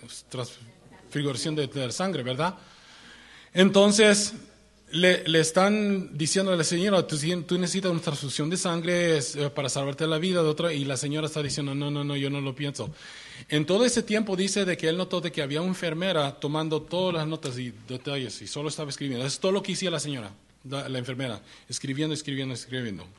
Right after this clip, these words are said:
Al final el doctor le preguntó, doctor Jennings le preguntó a los doctores, "¿Por qué es que estaba haciendo esto? ¿Cuál es el propósito?".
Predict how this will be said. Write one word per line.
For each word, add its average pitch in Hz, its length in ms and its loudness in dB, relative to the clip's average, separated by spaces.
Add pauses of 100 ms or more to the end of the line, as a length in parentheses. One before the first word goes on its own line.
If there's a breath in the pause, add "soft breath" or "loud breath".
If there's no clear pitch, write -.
(1300 loud breath)
Al 165 140 6
final 214 400 4
el 226 100 8
doctor 202 300 2
le 220 120 2
preguntó, 180 600 2
doctor 151 300 -4
Jennings 175 300 -2
le 156 80 0
preguntó 156 800 0
a 139 100 -2
los 131 260 -4
doctores, 151 520 0
"¿Por 147 220 -4
qué 180 200 2
es 180 120 -2
que 170 140 -4
estaba 156 260 -2
haciendo 156 380 -2
esto? 147 200 -4
¿Cuál 143 180 -4
es 143 120 -4
el 131 80 -4
propósito?". 135 600 -8